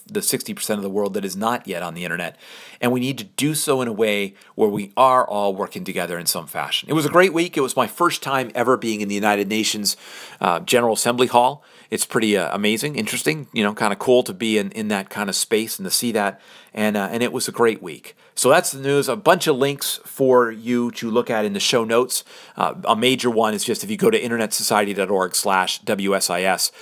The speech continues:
you'll see links to all sorts of posts and more information about that. So that's all for on that topic. Two other quick ones. If you're a fan of Skitch, as I have been, a tool, well, it's dead on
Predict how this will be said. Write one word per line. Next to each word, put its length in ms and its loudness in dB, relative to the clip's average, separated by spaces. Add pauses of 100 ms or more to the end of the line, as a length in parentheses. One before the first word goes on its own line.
(160)
you'll 160 2
see 180 -2
links 340 -4
to 120 -8
all 180 2
sorts 240 -4
of 80 -8
posts 300 -2
and 100 -10
more 160 -4
information 460 -10
about 260 -4
that. 240 -10
So 240 -4 (440)
that's 180 4
all 160 8
for 100 -6
on 140 -4
that 220 2
topic. 380 0
Two 240 2
other 240 6
quick 300 -4
ones. 320 2 (340)
If 160 -2
you're 120 8
a 40 6
fan 320 0
of 120 0
Skitch, 640 0
as 120 -2
I 160 4
have 160 -10
been, 280 0
a 100 -10
tool, 540 0 (320)
well, 320 6
it's 240 -6
dead 520 0
on 380 2